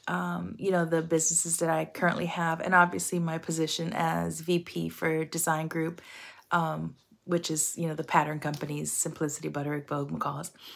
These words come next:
and New Look, <laughs> actually. Um, and then I'm working on another new project, which we're hoping to launch, um, for fall of this year. So super excited about that. But anyway, um,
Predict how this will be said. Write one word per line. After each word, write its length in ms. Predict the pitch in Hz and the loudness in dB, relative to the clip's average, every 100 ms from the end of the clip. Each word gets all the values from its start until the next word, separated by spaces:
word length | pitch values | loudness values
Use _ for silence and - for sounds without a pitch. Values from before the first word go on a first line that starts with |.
| - - | -18 -4
and 160 | 160 175 | 2 4
New 120 | 147 | 4
Look, 280 | 147 156 - | 2 0 0
<laughs> 40 | |
actually. 840 | 202 185 160 - 170 - 165 165 208 - - - - - | 2 2 2 2 0 0 0 0 -6 -12 -14 -14 -14 0
Um, 240 | 190 185 - | 4 6 4
and 120 | 190 | 4
then 100 | 190 | 4
I'm 100 | 185 | 4
working 220 | 185 185 | 4 4
on 120 | 175 | 4
another 420 | 165 175 214 220 | 4 6 6 6
new 140 | 208 175 | 4 2
project, 480 | - 170 156 165 - | 4 2 4 0 0
which 200 | 170 - | -4 -2
we're 120 | 160 | -2
hoping 340 | 160 160 160 | 0 -2 -2
to 120 | 165 160 | -2 -2
launch, 580 | 160 156 160 - - - | -2 -2 -2 0 -2 -2
um, 640 | 170 170 156 156 151 147 143 _ _ _ - - | -4 -2 -2 -4 -6 -6 -10 _ _ _ -12 -4
for 160 | 175 | -2
fall 360 | 170 - 156 - | -2 2 2 2
of 140 | - 147 | -6 -4
this 260 | - - | 0 0
year. 180 | - - | 0 -4
So 280 | - 50 - - | -2 -4 -6 -12
super 260 | - 180 170 | -2 0 2
excited 240 | 156 - | 0 -2
about 220 | 147 - - | -2 -2 -2
that. 220 | - - - - - - | -6 -6 -12 -14 -12 -2
But 120 | 214 | 2
anyway, 400 | 339 240 170 175 | 6 6 6 6
um, 240 | 185 180 | 4 4